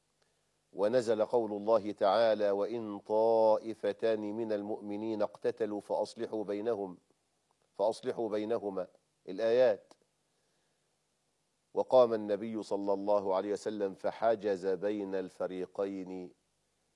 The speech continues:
وانتهت الفتنة. يبقى هذا نموذج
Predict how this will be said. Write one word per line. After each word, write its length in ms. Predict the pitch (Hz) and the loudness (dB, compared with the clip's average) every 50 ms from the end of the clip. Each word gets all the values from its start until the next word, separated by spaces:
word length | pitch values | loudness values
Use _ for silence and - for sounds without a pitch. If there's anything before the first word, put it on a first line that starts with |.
| _ _ - | _ _ -6
وانتهت 600 | 87 87 87 85 - - 104 95 92 85 - 87 | -4 -4 -4 -6 -6 -4 -4 -4 -4 -6 -10 -10
الفتنة. 480 | 82 - - 82 78 _ - 78 76 - _ _ _ _ _ _ _ _ _ _ _ _ _ _ _ _ _ _ - | -16 -14 -14 -14 -16 _ -14 -16 -16 -16 _ _ _ _ _ _ _ _ _ _ _ _ _ _ _ _ _ _ -12
يبقى 160 | 95 101 113 | -6 0 4
هذا 240 | 156 170 160 160 147 | 6 6 8 6 6
نموذج 520 | 147 147 156 180 202 196 190 208 196 170 | 6 4 4 4 2 4 4 4 2 2